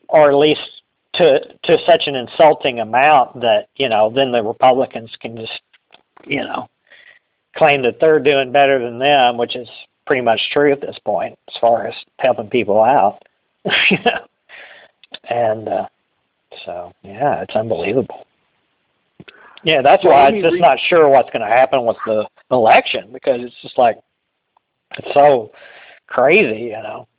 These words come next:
Speaker 1: Um, it seems like it go, could go bad either way, you know. Not that either one would be, uh, much different.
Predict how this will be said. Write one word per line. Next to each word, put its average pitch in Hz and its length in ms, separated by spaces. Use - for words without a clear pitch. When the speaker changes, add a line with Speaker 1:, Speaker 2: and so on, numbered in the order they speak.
Speaker 1:
Um, - 360
it - 180
seems 165 240
like 123 240
it 107 180
go, 131 300
could 135 160
go 123 160
bad 127 400
either 131 220
way, 127 520
you - 60
know. - 200
Not 117 200
that 110 140
either 123 240
one 117 360
would 107 160
be, 107 280
uh, 87 200
much - 240
different. 104 400